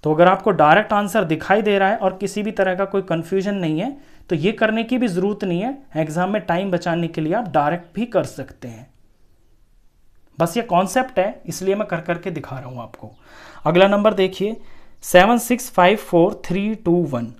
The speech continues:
अब यहाँ पीछे ट्वेंटी वन लिखा हुआ है, ट्वेंटी वन से पीछे क्या होता है, ट्वेंटी होता है,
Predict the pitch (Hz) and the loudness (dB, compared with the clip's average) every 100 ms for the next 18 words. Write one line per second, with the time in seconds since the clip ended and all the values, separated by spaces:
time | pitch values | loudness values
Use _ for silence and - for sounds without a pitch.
0 | - 165 180 208 240 262 233 233 269 269 | -4 -2 0 2 2 0 -2 2 0 2
1 | 208 208 262 233 147 226 254 240 - 151 | -2 0 0 0 2 2 2 0 0 0
2 | 123 110 113 - - _ - 190 214 277 | 0 -4 -10 -18 -20 _ 0 0 4 4
3 | 262 254 285 277 254 247 269 277 269 180 | 4 4 2 0 -2 -2 -4 0 0 0
4 | 151 131 123 120 175 175 180 233 208 202 | -4 -6 -10 -6 -2 -2 -2 -6 -6 -10
5 | 180 170 | -12 -12